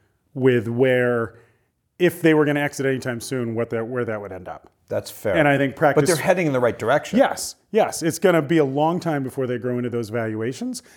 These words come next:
Speaker 1: not because they're not going to have a good value proposition and they're executing well. It's just that they got way ahead of themselves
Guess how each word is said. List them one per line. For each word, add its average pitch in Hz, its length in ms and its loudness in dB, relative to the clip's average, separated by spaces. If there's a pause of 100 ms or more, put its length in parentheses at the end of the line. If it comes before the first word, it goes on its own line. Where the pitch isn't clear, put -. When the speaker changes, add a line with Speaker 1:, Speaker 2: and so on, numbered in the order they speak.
(100)
Speaker 1:
not 214 260 2
because 214 300 2
they're 190 120 2
not 190 220 -2
going 180 200 0
to 175 80 -2
have 160 200 0
a 160 100 2
good 147 580 0
value 160 280 4
proposition 147 760 -2
and 143 520 2
they're 135 400 0
executing 123 540 -10
well. - 220 -20 (280)
It's - 180 -4
just 160 380 4
that 143 260 2 (200)
they 151 160 4
got 139 260 0
way 147 280 0
ahead 139 220 -2
of 147 80 -2
themselves 95 640 -16